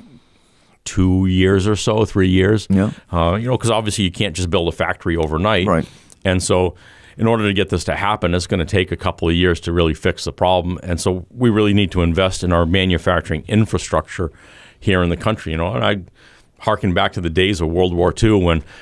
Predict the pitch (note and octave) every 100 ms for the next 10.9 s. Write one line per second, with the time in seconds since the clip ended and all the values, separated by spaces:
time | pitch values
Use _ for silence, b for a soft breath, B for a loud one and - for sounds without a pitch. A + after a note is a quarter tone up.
0 | B B F2 E2 - - - G2+ A2 G2+
1 | G#2 F#2 E2 F#2+ F#2 E2 - D#2+ F#2 F#2+
2 | F2 F#2 F2+ D#2 - E2+ D2 - - F2
3 | D#2+ E2 C2 F2+ G2 G2 G2 F#2 D#2+ G2
4 | E2+ - E2+ D#2+ E2 E2+ D2+ F2+ F2+ -
5 | F#2+ F#2 D#2+ D#2 D2+ D2+ - E2+ D#2+ -
6 | B B B B B G2+ G#2 G2 G2 G2
7 | F#2 F#2+ F2+ F2 F2+ G2 F#2+ E2+ D#2+ E2
8 | E2+ E2+ F2+ E2+ E2 D2 C#2 E2+ D#2 D2
9 | B B B B - G2+ F#2+ F#2 - A#2+
10 | A2+ G#2 F2+ F#2+ - F2+ E2+ E2